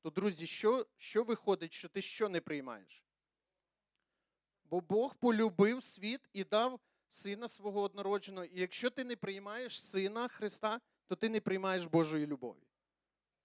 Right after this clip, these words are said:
Ну, ти просто не приймаєш Божої любові. І ми бачимо далі наслідки, які за цим йдуть. Щоб що не було, щоб не загинув ні один. Наслідки буде загибель.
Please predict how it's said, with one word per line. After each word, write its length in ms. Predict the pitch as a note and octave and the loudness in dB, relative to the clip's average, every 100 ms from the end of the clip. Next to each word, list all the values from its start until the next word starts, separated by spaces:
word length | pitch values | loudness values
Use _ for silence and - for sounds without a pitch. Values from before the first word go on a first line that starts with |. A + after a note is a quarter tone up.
| _ | _
Ну, 100 | F3+ | -8
ти 140 | G3 | -6
просто 360 | G3+ F#3 G3 F#3 | -4 -4 -6 -10
не 100 | E3+ | -12
приймаєш 480 | E3+ E3+ E3+ E3 D3+ | -8 -6 -4 -4 -4
Божої 420 | D3+ D#3+ D3+ D3 | -2 -2 -2 -6
любові. 500 | D3+ C3+ B2 A2 A#2+ _ _ _ _ _ - | -6 -10 -10 -10 -18 _ _ _ _ _ -6
І 300 | F#3 F#3 - _ | -4 -2 -6 _
ми 140 | - F#3+ | -8 -4
бачимо 500 | F#3 F#3+ - F#3+ F3 | -2 -2 -2 -8 -6
далі 320 | F3 F3 F3 | -2 -2 -4
наслідки, 760 | E3+ F#3 F3 - E3+ D3 _ D3+ | -6 -6 -6 -8 -14 -16 _ -8
які 400 | D3 C#3+ D#3+ C#3 | -8 -8 -8 -8
за 140 | C3+ | -8
цим 260 | - D3+ C3+ | -10 -12 -10
йдуть. 280 | C3 A#2+ - _ _ _ _ _ _ _ _ _ _ | -10 -10 -12 _ _ _ _ _ _ _ _ _ _
Щоб 420 | - - A3 G3 F#3 | -12 -4 0 0 -2
що 420 | - - G#3 D#3+ | -6 2 2 2
не 140 | E3 | -6
було, 320 | D3+ C3+ A#2 A#2 | -8 -8 -8 -12
щоб 280 | - F#3 E3 | -8 -6 -6
не 120 | F#3 | -8
загинув 640 | E3 F3+ D#3 F#3 F#3 D3 | -6 -6 -4 -4 -4 -6
ні 140 | C3+ C3 | -8 -10
один. 240 | B2 A2+ - _ _ | -12 -14 -20 _ _
Наслідки 560 | F3 G#3 - F#3 - D3 | -8 -8 -8 -12 -16 -20
буде 280 | C3 E3+ E3+ | -12 -12 -12
загибель. 540 | C#3+ D#3 D#3 C#3 - | -14 -14 -14 -14 -16